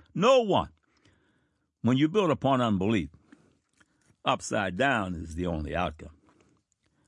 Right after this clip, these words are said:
According to Bishop Ussher's meticulous chronology recorded in his book, The Annals of the World, written in the sixteen hundreds, Noah boarded the ark on Sunday, December seventh,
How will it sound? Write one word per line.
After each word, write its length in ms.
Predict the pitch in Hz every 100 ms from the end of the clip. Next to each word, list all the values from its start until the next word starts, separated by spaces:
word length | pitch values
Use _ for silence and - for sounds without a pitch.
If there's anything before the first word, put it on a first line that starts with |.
| _ _ _ _ -
According 400 | 151 220 208 151
to 200 | 151 135
Bishop 400 | 104 147 - 104 -
Ussher's 440 | 131 - 113 107
meticulous 680 | 104 95 143 139 113 110 -
chronology 800 | - 104 113 127 101 92 90 107
recorded 640 | 104 95 - 127 120 107
in 100 | 110
his 220 | 98 107 78
book, 220 | 101 113
The 220 | 90 90
Annals 400 | 113 120 101 98
of 140 | 95 82
the 100 | 82
World, 340 | 101 104 101 90
written 200 | 110 92
in 100 | 90
the 100 | 82
sixteen 560 | - 120 - 95 87
hundreds, 440 | 73 160 87 76 - _ _ _ _ _
Noah 560 | 87 131 160 170 170 147 -
boarded 540 | 101 120 147 147 143
the 140 | 143
ark 340 | - 113 117 -
on 200 | 113 101
Sunday, 760 | 87 - 147 101 92 98 127 - _ _ _
December 500 | - 90 - 120 131
seventh, 560 | 156 - 147 110 131 156